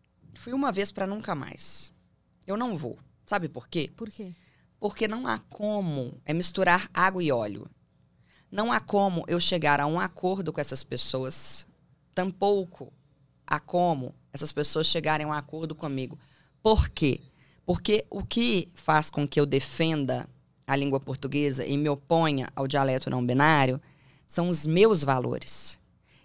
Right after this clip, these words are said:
Speaker 1: E a min-, o, o meu compromisso é com a língua portuguesa, não é com a discussão de gênero.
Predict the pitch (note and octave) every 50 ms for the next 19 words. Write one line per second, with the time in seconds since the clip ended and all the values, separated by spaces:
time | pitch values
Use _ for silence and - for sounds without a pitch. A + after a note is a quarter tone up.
0 | _ - F#3+ F#3+ G3 F#3+ F#3+ F#3+ F#3 F#3 F#3+ G3+ A3 B3+ C4+ C4+ C4 A#3+ - G3+
1 | G3+ - - - B2 D#3 F3+ F#3+ A3 C4+ C#4+ - - A3 F3 - - D#3 C#3+ C#3+
2 | D#3 F3+ G3 - - - - - - - - D#3 - - - E3 D#3+ D#3 D3+ D3
3 | D3 E3 G3+ G#3+ G3+ F#3+ - - D#3+ C3+ - C#3 C3 B2+ B2+ B2 A#2 B2 C3+ -
4 | - - _ _ _ _ _ _ _ _ _ - E3 F#3+ G#3 A3 A#3+ A#3+ A3 F#3+
5 | E3+ E3 E3 E3 E3+ E3 D#3+ D3 C#3 - - D3 - - - C3 C3 B2+ B2+ B2
6 | - B2+ A#2+ A#2+ A2+ A#2 A#2+ -